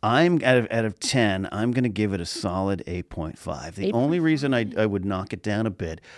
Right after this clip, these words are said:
Speaker 1: it, it's a perfect commentary on, on the genre. It's meta, it's funny, it's all
Speaker 2: Mm-hmm.
Speaker 1: those things. It's got stars before they were stars.
Speaker 2: Literally, yeah.
Speaker 1: Love that. And, and, and Jenkins and Whitford.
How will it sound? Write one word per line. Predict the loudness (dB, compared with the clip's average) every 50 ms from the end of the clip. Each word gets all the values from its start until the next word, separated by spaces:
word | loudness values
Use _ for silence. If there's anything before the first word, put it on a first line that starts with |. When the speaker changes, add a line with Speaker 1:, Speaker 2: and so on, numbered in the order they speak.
| -20 -20 _ -8
Speaker 1:
it, | -6 -6 -4
it's | -6 -8 -8
a | -10
perfect | -12 -8 -4 -2 -2 -2 0 -2 -4 -4 _ -20 _ _ _ _ _ -18 -10 -10
commentary | -8 -8 -4 0 0 2 2 0 0 0 2 2 2 2 2
on, | 0 -2 -4 -4 -4
on | -4 -2
the | -2 -2
genre. | 0 0 0 2 2 2 0 0 2 2 0
It's | 0 -2 -2
meta, | 0 2 4 4 6 6
it's | 4 4 2 -2
funny, | -2 0 0 2 2 0 -2
it's | -2 -2
all | -2 -2
Speaker 2:
Mm-hmm. | 0 -2
Speaker 1:
those | -2 -4 -2
things. | -2 -2 -2
It's | -2
got | -4 -6 -4 -2
stars | -4 -2 4 4 6 8 8 8 8 6 6 2
before | -2 -4 -2 -2 -2 0 0
they | 0 -2
were | -2 -2 -4
stars. | -4 -6 -4 -4 -4 -2 -2 -2 -2 0 2 2
Speaker 2:
Literally, | 2 2 0 -4 -6 -6 -8 -10 -10 -8
yeah. | -6 0 4
Speaker 1:
Love | 4 4 6
that. | 6 2 2 2
And, | 0 0 0 0 -2
and, | -2 -2 -2
and | -4 -6 -2
Jenkins | -2 -2 -2 -2 -2 -2 -2
and | 0
Whitford. | 0 -2 -2 -2 -4 -4